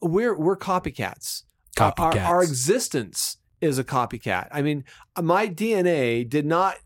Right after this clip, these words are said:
Speaker 1: come from nothing. It came from a D N A, two sets of D N A that are
Speaker 2: D N A.
Speaker 1: very similar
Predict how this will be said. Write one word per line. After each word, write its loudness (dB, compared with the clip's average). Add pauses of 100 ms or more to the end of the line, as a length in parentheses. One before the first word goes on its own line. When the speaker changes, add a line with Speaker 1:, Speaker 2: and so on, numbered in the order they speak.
(240)
Speaker 1:
come 0
from -2
nothing. -2
It -10
came -2
from -2
a -4
D 0
N 0
A, -2
two -6
sets -4
of -6
D 0
N -2
A 0
that 0
are 2
Speaker 2:
D 2
N -2
A. -12
Speaker 1:
very 0
similar -2